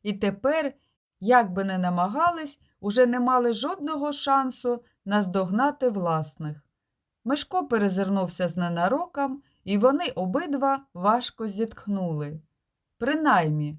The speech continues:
сказав новий приятель, «одну добру справу ми зробили. Урятували Дуписька, Фесюка та Фінлея.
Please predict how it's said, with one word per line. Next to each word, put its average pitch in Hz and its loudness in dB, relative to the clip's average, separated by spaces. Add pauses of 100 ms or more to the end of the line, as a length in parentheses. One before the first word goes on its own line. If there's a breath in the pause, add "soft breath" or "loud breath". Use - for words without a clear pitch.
сказав 175 -2
новий 170 -2
приятель, 160 -6 (440)
«одну 220 2 (180)
добру 175 0
справу 165 -2
ми 240 2
зробили. 196 -2 (460)
Урятували 311 2
Дуписька, 240 -2
Фесюка 214 -2
та 208 -6
Фінлея. 180 0